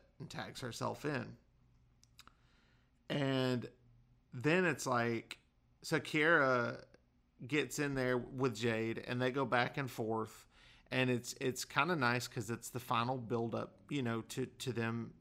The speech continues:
fighting each other. And it, it, it was a decent story, you know? Um, and, and that goes on. The weird finish was Madison Rayne tags herself in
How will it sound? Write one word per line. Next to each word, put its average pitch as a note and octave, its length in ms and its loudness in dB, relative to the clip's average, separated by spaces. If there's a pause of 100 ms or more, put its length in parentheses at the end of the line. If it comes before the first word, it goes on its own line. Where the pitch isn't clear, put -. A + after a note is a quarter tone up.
(100)
fighting A2+ 360 -2
each A2 180 -6
other. A2+ 300 -4 (1120)
And C3 680 2 (1040)
it, D3 260 4
it, D3 260 4
it D3+ 80 2
was D3+ 200 2
a D#3 80 4
decent C#3+ 460 0
story, - 520 -4 (140)
you B2+ 160 -2
know? A#2+ 220 0 (920)
Um, A#2 720 0 (680)
and, C#3 240 4
and C#3 260 0 (100)
that D3 220 4
goes C#3 180 2
on. C3 300 2
The C3 100 2
weird D#3 380 2
finish D3+ 500 0
was B2+ 480 4
Madison C#3 540 2
Rayne C3 340 2
tags A#2 420 0
herself A#2 500 -2
in G#2+ 380 -4